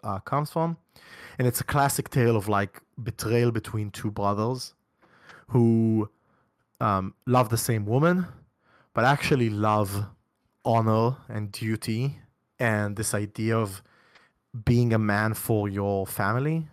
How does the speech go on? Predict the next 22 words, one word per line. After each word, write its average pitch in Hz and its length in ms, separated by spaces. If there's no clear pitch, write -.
more 131 400
than 120 160
they 113 160
love 107 280
themselves 107 720
and 107 200
the 104 80
more 117 300
that 110 100
they 107 120
love 101 400
their, 95 360
um, 95 360
families. 101 560
There's 104 160
a 107 60
really 147 240
beautiful 117 380
passage 98 560
that 110 160
goes, 104 420
"But 117 120